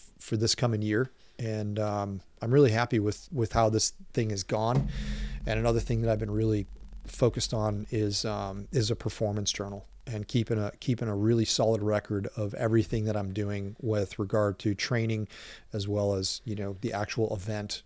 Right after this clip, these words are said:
of, uh, whatever it is that I'm training for. And that's been huge.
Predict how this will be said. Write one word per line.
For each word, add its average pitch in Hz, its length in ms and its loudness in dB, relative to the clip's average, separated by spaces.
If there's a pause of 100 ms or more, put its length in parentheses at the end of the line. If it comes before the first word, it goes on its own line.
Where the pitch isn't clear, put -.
of, 104 460 -4 (240)
uh, 107 160 -6
whatever 107 380 4
it 101 40 0
is 104 140 0
that 104 80 -4
I'm 98 80 -6
training 104 320 -4
for. 104 380 -4 (560)
And 110 80 0
that's 113 160 2
been 107 160 0
huge. 104 580 0